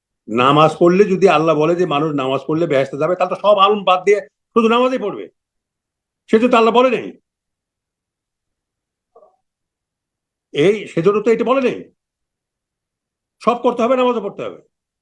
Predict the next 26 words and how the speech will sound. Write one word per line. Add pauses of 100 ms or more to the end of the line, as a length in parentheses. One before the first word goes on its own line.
(960)
এইসব
কোথার
থেকে
যে
নিয়ে
এসে
এইসব
লোক (520)
পুরো
জাতিকে
মিসগাইড
করে
ফেলেছে, (1600)
পুরো
জাতিকে। (1600)
এক
আলেম
এসে
বলতেছে
ব্যাংকে
টাকা
বাড়লে
সেটা
নাকি
সুদ
দেয়,